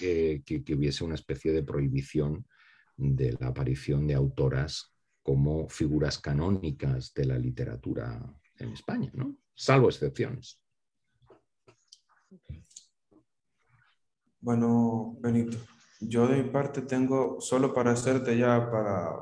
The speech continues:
Speaker 2: lu-, luego de, de, de, de esta que, pregunta, que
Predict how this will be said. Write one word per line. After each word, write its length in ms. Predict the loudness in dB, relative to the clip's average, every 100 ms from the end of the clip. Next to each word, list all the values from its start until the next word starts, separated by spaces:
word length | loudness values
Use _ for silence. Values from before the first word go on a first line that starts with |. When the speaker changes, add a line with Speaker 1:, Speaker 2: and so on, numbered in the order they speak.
| -12 -18 -20 _ _ _
Speaker 2:
lu-, 220 | -10 -8
luego 300 | -4 0 2
de, 260 | 4 4 4
de, 240 | 0 -2
de, 220 | -4 -4 -4
de 120 | -6 -6
esta 720 | -4 -2 2 2 0 -2 -6 -10 -10
que, 80 | -8 -6 -8 -18 _ _ -20 -20 _ _
pregunta, 580 | 0 4 4 4 2 2
que 120 | 2